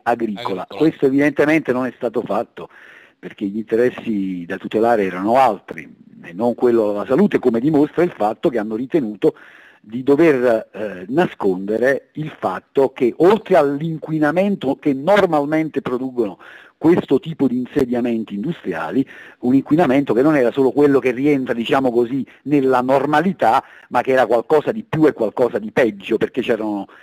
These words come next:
Speaker 1: evidentemente delle perdite, c'erano altre situazioni che andavano in un qualche modo corrette, bisognava intervenire con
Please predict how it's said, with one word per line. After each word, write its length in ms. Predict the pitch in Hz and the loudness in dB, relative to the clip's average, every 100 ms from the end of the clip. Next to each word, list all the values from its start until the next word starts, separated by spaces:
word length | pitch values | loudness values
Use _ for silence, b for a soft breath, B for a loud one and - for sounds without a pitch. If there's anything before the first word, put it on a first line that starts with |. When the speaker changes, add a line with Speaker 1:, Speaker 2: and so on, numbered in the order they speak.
| B | B
Speaker 1:
evidentemente 880 | - 107 120 113 123 139 147 - 117 | -6 -4 -2 -2 0 2 0 0 -2
delle 300 | 117 117 110 | 0 2 2
perdite, 500 | - - 196 139 117 | 2 4 4 0 -4
c'erano 340 | 113 131 107 117 | -2 -2 -2 -4
altre 220 | 117 117 | -6 -10
situazioni 480 | 120 113 - 143 123 | -6 -6 -2 -2 -2
che 80 | |
andavano 320 | 110 110 117 113 | -4 -2 -4 -4
in 60 | |
un 80 | 113 | -6
qualche 300 | 113 110 120 | -4 -4 -4
modo 280 | 110 127 113 B B | 0 0 0 B B
corrette, 640 | - 135 117 185 196 - 123 | -2 0 4 4 4 0 -4
bisognava 420 | 117 123 131 120 | -2 -4 -2 -2
intervenire 580 | 117 131 113 123 139 127 | 0 -4 -4 -4 -2 0
con 380 | 123 120 113 | 0 0 -4